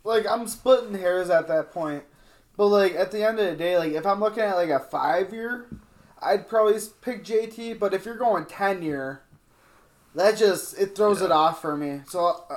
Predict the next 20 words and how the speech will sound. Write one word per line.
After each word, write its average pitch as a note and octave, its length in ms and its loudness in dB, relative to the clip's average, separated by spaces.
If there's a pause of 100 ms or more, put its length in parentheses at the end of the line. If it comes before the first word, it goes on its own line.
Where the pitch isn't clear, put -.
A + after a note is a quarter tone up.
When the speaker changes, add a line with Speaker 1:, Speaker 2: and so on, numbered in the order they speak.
Speaker 1:
I F3+ 100 0
mean, F3+ 400 -4 (140)
that's G3+ 240 2
just F3 160 -10
why D#3+ 200 2
I D3 40 -2
go D3 180 -2
with D3 140 -4
Ja'Marr. C3 440 -6
Speaker 2:
Yeah. - 40 -20 (120)
Most, A#2+ 340 0
most B2+ 260 0
years A#2+ 300 4
you G#2+ 80 -4
wouldn't G#2 200 -2
be G2+ 100 0
able F#2 140 -2
to F2+ 80 -4
pick F#2+ 240 -6
up E2+ 300 -4